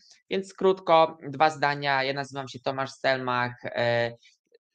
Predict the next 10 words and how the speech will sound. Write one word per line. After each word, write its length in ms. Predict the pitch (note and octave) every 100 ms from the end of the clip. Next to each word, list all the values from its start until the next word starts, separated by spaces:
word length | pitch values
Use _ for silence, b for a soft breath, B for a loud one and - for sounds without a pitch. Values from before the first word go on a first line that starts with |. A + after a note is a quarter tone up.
| _ -
jestem 380 | C#3+ D#3 D#3+
związany 360 | C3+ C3+ D3 D3+
z 60 | -
testami 460 | B2+ A#2+ C#3 C#3
tak 120 | B2+
naprawdę 360 | B2+ B2+ C3 C3+
od 100 | B2+
początku 500 | - C#3 C3+ - B2
swojej 400 | A#2+ C#3 C3 B2+
przygody 600 | - B2+ C3 C3+ A#2 A#2